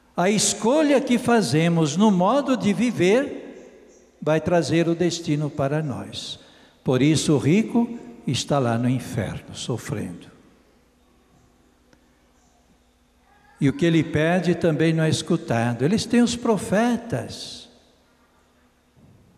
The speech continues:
que anunciam, que eles escutem.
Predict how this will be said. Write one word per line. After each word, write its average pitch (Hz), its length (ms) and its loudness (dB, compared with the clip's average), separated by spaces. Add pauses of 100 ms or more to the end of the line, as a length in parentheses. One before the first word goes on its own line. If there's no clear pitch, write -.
(600)
que 175 80 0
anunciam, 180 800 2
que - 140 -4
eles 220 260 4
escutem. 208 800 2